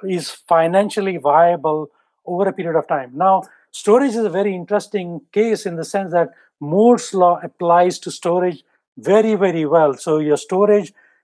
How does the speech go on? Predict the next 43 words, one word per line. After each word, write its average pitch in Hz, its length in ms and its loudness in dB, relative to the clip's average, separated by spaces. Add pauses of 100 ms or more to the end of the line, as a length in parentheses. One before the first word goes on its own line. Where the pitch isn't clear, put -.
(160)
costs 180 380 2
will 202 500 0
halve 175 460 2
every 170 420 -10
eighteen 170 320 -10
months. 143 440 -6 (540)
And 170 280 -6
so 196 100 -6
you 170 200 -2
need 208 200 -2
to 208 60 -4
figure 185 320 0
out 175 140 4
exactly 170 420 0
how 170 260 0
best 180 360 -2
to, 160 260 -6 (380)
to 156 60 -10
kind 202 180 2
of, 175 80 0
like, 165 180 0 (180)
fit 214 180 2
into 208 200 0
that 185 180 4
model, 170 380 2
keep 185 340 -10
your 190 140 2
product 170 380 2
going, 151 420 -4 (360)
and 165 360 0
replace 165 520 -4
it 175 100 -4
with 156 120 -12
the 160 100 0
next 156 320 -6
one 151 200 -2
coming 143 300 -4
in. 123 120 -16
So 147 240 -4 (400)
building 196 380 0
that 214 180 0
life 170 280 2
cycle 202 600 0